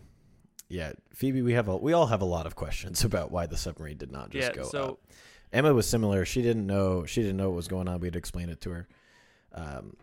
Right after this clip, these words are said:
Speaker 1: and then it's just like, with each new detail, it's like, you realize just how insane
Speaker 2: Wow.
Speaker 1: the whole story
Speaker 2: <laughs>
Speaker 1: is. Like, yeah, they went down to the Titanic, and yeah, there was, like, a video game controller, and yeah, he didn't, like, hire anybody who, like, knew what they were doing.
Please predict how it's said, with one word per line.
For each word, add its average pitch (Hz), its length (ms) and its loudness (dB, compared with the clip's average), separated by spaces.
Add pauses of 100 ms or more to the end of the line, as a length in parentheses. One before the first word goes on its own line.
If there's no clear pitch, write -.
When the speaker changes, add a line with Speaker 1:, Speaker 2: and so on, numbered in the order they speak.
(180)
Speaker 1:
and 113 100 2
then 127 220 0
it's 120 140 2
just - 140 0
like, 123 260 2
with 113 220 2
each 117 240 -2
new 104 140 0
detail, 101 560 0
it's - 200 -6
like, 90 360 -8 (880)
you 98 160 -2
realize 92 320 2
just 87 140 -4
how 92 120 2
insane 87 240 -2
Speaker 2:
Wow. 104 140 -4
Speaker 1:
the 90 60 -8
whole 87 100 -6
story 85 300 -4
Speaker 2:
<laughs> 85 80 -2
Speaker 1:
is. 85 200 -8
Like, - 140 -10
yeah, 127 100 2
they 120 100 4
went 117 120 2
down 123 100 2
to 113 60 -2
the 113 80 2
Titanic, 104 600 2
and 95 100 -4
yeah, 113 140 -2
there 98 200 -2
was, 101 100 -4
like, 92 120 -4
a - 20 -6
video 101 240 -2
game 104 160 -6
controller, 92 520 -6
and 92 180 -8
yeah, 151 220 0 (440)
he 175 100 2
didn't, 202 180 6
like, 131 140 2
hire 120 240 2
anybody 117 400 0
who, 107 120 4
like, 90 180 0
knew 98 120 2
what 107 120 4
they 104 100 2
were 98 80 -2
doing. 101 480 -2